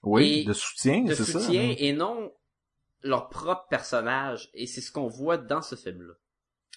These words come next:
Speaker 1: Ben, et c'est pour ça, justement, qu'il y a eu, euh, à travers les années, des gens qui ont demandé, euh, la série Green Lantern Corps. C'est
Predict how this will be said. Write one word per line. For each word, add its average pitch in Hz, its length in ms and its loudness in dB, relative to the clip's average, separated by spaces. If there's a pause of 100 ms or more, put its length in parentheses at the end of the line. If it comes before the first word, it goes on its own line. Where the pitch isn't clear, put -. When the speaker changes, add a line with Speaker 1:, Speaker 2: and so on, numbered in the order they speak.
Speaker 1:
Ben, 147 260 10
et 143 100 8
c'est 143 180 6
pour 127 160 4
ça, 196 140 8
justement, 110 540 4
qu'il 101 180 0
y - 20 6
a 95 40 6
eu, 113 320 8
euh, 87 300 4
à 85 40 2
travers 101 340 4
les 101 200 2
années, 101 340 4
des 98 160 0
gens 110 240 4
qui 110 100 -2
ont 92 60 2
demandé, 92 680 4
euh, 85 220 -2
la 92 140 2
série 107 380 2
Green 113 360 6
Lantern 98 400 4
Corps. 165 360 4 (840)
C'est 127 340 4